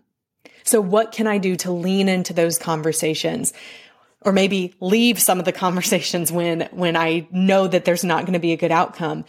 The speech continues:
Because at the end of the day, we're all on the same team.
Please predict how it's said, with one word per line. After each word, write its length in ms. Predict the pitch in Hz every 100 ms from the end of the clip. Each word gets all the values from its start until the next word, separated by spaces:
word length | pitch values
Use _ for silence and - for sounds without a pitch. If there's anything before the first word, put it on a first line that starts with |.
| - -
Because 300 | 190 202 175 -
at 160 | 208 208
the 180 | 196 -
end 220 | 180 196
of 100 | 220
the 80 | 226
day, 420 | 185 160 156 151 - _ _ _ _ _ _ _ _
we're 160 | 190 202
all 180 | 170 160
on 120 | 151
the 60 | 151
same 240 | - 160
team. 360 | - - 170